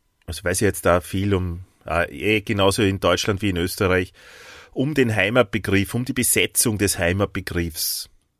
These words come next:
äh, gegangen ist. Ja? Dass das ein sehr, äh, von, von rechts zum Beispiel beanspruchter Be-,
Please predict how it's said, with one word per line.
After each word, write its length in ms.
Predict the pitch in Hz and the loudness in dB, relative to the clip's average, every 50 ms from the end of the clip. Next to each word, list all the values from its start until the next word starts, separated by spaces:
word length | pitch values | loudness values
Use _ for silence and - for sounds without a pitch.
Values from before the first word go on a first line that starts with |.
| _ _ _ - | _ _ _ -6
äh, 200 | 95 87 85 85 | -4 -2 -2 -2
gegangen 460 | 87 - - 92 87 92 101 98 87 | -2 0 0 0 2 4 4 4 4
ist. 300 | 87 85 85 - - - - - | 2 0 -2 -2 -4 -8 -10 -6
Ja? 240 | - 87 107 135 - _ _ - | -2 0 0 0 -2 _ _ 0
Dass 140 | - 101 - | 0 0 0
das 180 | - 117 - | 0 -2 0
ein 80 | 127 110 | 0 0
sehr, 500 | - - - 110 107 110 110 113 - - | 0 0 2 6 6 8 8 8 6 6
äh, 380 | 104 101 101 101 101 101 - - - - - - - _ - - - | 4 6 6 4 4 2 -2 -10 -20 -20 -20 -20 -20 _ -20 -18 -6
von, 240 | - 117 110 107 101 | -2 -2 0 0 0
von 200 | - 117 104 107 | 0 0 2 4
rechts 480 | 95 92 82 101 - - - - - - | 4 4 4 2 -2 -6 -12 -14 -12 -10
zum 120 | - 107 | -6 -2
Beispiel 280 | 98 90 90 - - 98 | -2 -2 -2 -2 -4 -2
beanspruchter 680 | - 92 78 87 107 - - - 104 98 - - 104 | 0 0 0 0 -2 -6 -8 -8 -8 -8 -8 -8 -8
Be-, 340 | - - 98 92 92 90 - | -4 -2 0 0 0 -2 -4